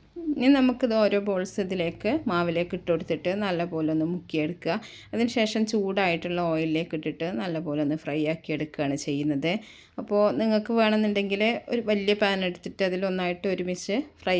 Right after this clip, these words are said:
ആക്കി എടുക്കുക. അതൊക്കെ നിങ്ങളുടെ ഇഷ്ടം പോലെ ചെയ്യാം കേട്ടോ. അപ്പോൾ ഇതുപോലെ ഓരോന്നായിട്ട് ഇട്ട് കൊടുക്കുക. അതിനുശേഷം നമ്മൾ തിരിച്ചു മറിച്ചിട്ടിട്ട് നല്ലപോലെ ഒന്ന് മൊരിയിച്ചെടുക്കുക. നല്ലപോലെ ബ്രൗൺ കളറായി വരുന്ന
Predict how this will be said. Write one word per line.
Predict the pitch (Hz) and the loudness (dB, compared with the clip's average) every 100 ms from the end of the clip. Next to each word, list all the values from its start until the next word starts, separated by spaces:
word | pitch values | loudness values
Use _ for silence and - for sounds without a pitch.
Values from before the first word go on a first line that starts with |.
| 165 | 2
ആക്കി | 165 - 165 | -2 -2 -2
എടുക്കുക. | 170 - 135 | -2 -4 -6
അതൊക്കെ | 175 180 | -4 -4
നിങ്ങളുടെ | 180 170 175 | -4 -4 -4
ഇഷ്ടം | - 170 160 | -6 -6 -4
പോലെ | 160 165 | -4 -4
ചെയ്യാം | 165 147 131 | -2 -2 -4
കേട്ടോ. | - 139 - - - - 185 | -6 -8 -8 -20 -20 -14 -8
അപ്പോൾ | 190 196 196 202 - | -2 0 0 -2 -6
ഇതുപോലെ | 202 208 202 214 | -2 0 2 2
ഓരോന്നായിട്ട് | 196 190 185 180 175 180 | 2 0 0 -2 -2 -6
ഇട്ട് | 180 | -2
കൊടുക്കുക. | 175 175 - 185 196 | -2 -2 -2 -2 -2
അതിനുശേഷം | 185 175 170 - 170 | -6 -4 -4 -4 -4
നമ്മൾ | 170 170 | -4 -4
തിരിച്ചു | 165 - 175 170 | -4 -4 -4 -4
മറിച്ചിട്ടിട്ട് | 160 - 156 160 175 175 | -4 -6 -4 -4 -2 -2
നല്ലപോലെ | 165 160 170 170 160 160 | -2 -4 -4 -4 -4 -4
ഒന്ന് | 165 170 | -2 -2
മൊരിയിച്ചെടുക്കുക. | 151 131 165 156 139 151 - 170 - - _ | -2 -4 -4 -4 -4 -4 -6 -6 -8 -20 _
നല്ലപോലെ | 202 196 196 190 180 175 | -2 0 0 0 -2 0
ബ്രൗൺ | 175 175 175 | 0 0 0
കളറായി | 175 175 170 170 170 | 0 2 2 2 0
വരുന്ന | 165 170 | 0 -4